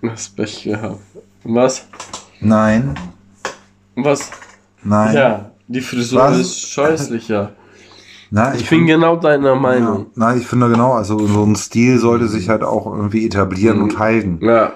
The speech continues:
Speaker 2: Also Leute, die
Speaker 1: Mhm.
Speaker 2: irgendwie alle zwei Tage irgendwie ihre Frisur ändern.
Speaker 1: Ja, ich muss meiner Freundin
Speaker 2: Ja.
Speaker 1: Nippel schwarz tätowieren. Das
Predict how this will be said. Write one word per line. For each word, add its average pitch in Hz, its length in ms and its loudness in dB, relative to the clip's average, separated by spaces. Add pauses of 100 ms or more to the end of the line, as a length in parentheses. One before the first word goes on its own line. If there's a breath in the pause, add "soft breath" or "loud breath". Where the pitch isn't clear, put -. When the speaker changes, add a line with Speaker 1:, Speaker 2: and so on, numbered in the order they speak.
(120)
Speaker 2:
Also 101 180 0
Leute, 110 300 2
die 101 80 -2
Speaker 1:
Mhm. 104 80 0
Speaker 2:
irgendwie 107 240 2
alle 101 200 0
zwei 98 240 -4
Tage 104 360 -2
irgendwie 107 260 -2
ihre 98 240 0
Frisur 104 640 -2 (100)
ändern. 104 280 2
Speaker 1:
Ja, 127 60 4
ich 110 100 0
muss 165 240 2
meiner 127 300 4
Freundin 127 600 2
Speaker 2:
Ja. 139 80 4
Speaker 1:
Nippel 143 320 2
schwarz 92 480 -6
tätowieren. 98 720 0
Das 104 220 0